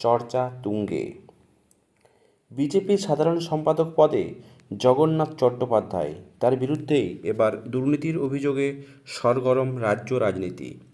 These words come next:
সূত্রের খবর, জগন্নাথ চট্টোপাধ্যায়ের বিরুদ্ধে অভিযোগের প্রেক্ষিতেই রাজ্য সরকারের মুখ্য সচিব যেন বিষয়টি খতিয়ে দেখেন এবং উপযুক্ত ব্যবস্থা নেন, সেই বিষয়কেই নবান্নকে চিঠি পাঠিয়েছে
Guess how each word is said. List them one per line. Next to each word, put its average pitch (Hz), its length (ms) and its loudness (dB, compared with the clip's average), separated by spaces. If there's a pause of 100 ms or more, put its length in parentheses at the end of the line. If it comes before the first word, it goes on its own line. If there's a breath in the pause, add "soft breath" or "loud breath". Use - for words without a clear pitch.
সূত্রের 143 480 -6
খবর, 131 340 4 (520 loud breath)
জগন্নাথ 156 520 0
চট্টোপাধ্যায়ের 143 720 -2
বিরুদ্ধে 123 420 -4 (240)
অভিযোগের 151 640 -4
প্রেক্ষিতেই 131 600 -4 (520 loud breath)
রাজ্য 110 360 0
সরকারের 143 460 -6
মুখ্য 123 340 -6
সচিব 139 340 -4 (540 loud breath)
যেন 113 300 0
বিষয়টি 120 520 -2 (200)
খতিয়ে 135 420 -4
দেখেন 123 380 -2 (720 loud breath)
এবং 110 180 -4
উপযুক্ত 151 540 -4
ব্যবস্থা 110 480 0
নেন, 85 220 -6 (220)
সেই - 260 -4
বিষয়কেই 147 580 -4 (220)
নবান্নকে 123 600 -2
চিঠি 127 320 -8
পাঠিয়েছে 139 560 -2